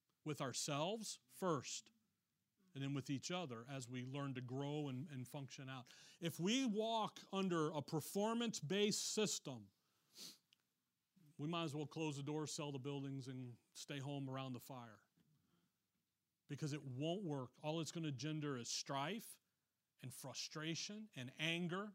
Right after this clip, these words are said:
and wrath and clamor and evil speaking.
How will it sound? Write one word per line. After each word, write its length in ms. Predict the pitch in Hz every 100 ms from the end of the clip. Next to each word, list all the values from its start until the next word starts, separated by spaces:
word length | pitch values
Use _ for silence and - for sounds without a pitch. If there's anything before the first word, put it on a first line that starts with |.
| -
and 120 | 131 117
wrath 600 | 123 143 156 180 214 - 139
and 140 | 131
clamor 640 | - 147 151 160 175 202 226 - -
and 120 | 139
evil 260 | 156 165 160
speaking. 440 | - 147 127 110